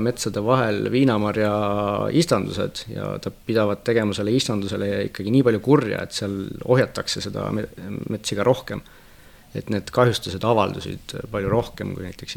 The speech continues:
Eestis seda juhtub. Et, äh, et kui kuskil ikkagi seakari üles leiti, siis, äh, suht võisid kindel olla, et sinna mindi kohe jahile ka, et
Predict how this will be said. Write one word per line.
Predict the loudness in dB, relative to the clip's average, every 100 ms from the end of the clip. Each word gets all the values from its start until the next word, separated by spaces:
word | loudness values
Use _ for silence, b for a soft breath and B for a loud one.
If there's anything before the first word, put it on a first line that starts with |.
| -6
Eestis | -6 -10 -10
seda | -8
juhtub. | -8 -10 -16 -16 b b b b b b
Et, | -16 -16 -14 -8
äh, | -6 -6 -8 -8 -8 -10 -8
et | -10 -2
kui | 4
kuskil | 4 4 0 0
ikkagi | -2 2 4
seakari | 6 6 4 4 4
üles | 4 2 2
leiti, | 0 -2 -6
siis, | -4 -4 -6 -6
äh, | -6 -6 -6 -6 -6 -6 -6 -6 -8 -8
suht | -8 -10 -14 -12 -6 -4 -4 -6
võisid | -6 -6 -4
kindel | -2 0 -2 -4
olla, | -6
et | -8 -8
sinna | -6 -6 -6
mindi | -4 -4 -4
kohe | -6 -4 -2
jahile | -2 -4
ka, | -6 -8 -10
et | -14 -20